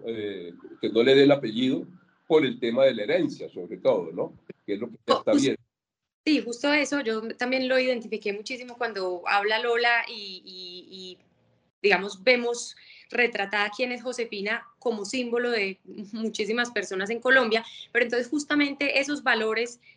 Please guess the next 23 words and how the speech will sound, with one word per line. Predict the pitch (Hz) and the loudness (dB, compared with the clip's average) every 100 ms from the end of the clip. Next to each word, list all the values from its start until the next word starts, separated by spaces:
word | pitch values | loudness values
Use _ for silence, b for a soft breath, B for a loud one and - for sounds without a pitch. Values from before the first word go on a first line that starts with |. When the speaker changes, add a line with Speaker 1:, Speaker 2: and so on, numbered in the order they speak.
| - | -6
Speaker 2:
que | 254 | -4
están | 233 208 | -2 -4
tan | 208 233 | -4 -8
claros | 262 247 247 | -2 0 0
ahí, | 214 208 | -2 -4
¿cómo | 202 233 254 | -6 -6 -4
crees | 262 247 - | -2 -2 -4
que | |
influyen | 247 220 214 196 240 | -10 -8 -6 -4 -4
en, | 226 196 - | -4 -6 -6
en, | 202 196 190 190 | -8 -8 -10 -10
en | 196 196 190 | -10 -6 -6
la | 196 | -4
forma | 208 208 | -6 -6
en | 233 | -8
que | 254 | -6
un | 247 | -6
hombre | 240 233 233 | -6 -8 -8
se | 202 | -4
vuelve | 190 185 220 | -2 -2 -2
violento? | 214 208 214 - 175 _ _ _ _ _ _ _ _ _ _ _ _ 143 | -2 -2 -4 -8 -20 _ _ _ _ _ _ _ _ _ _ _ _ 4
Speaker 1:
Bueno, | 151 - | 4 4
esto, | 120 113 143 | 0 -2 -2